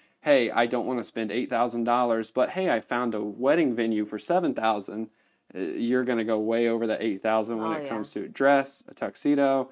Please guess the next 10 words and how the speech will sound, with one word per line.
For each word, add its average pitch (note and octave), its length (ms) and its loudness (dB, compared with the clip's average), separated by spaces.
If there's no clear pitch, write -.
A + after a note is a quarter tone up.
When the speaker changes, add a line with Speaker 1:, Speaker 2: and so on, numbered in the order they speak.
Speaker 2:
Yeah. D3 340 -12
Speaker 1:
um, G#2+ 160 -6
or G#2+ 160 0
a G#2 80 -2
suit, C3 540 0
um, A2 300 -4
your G#2+ 160 -2
groomsmen, A#2+ 600 -2
bridesmaids, A#2 720 0
s-, - 200 -16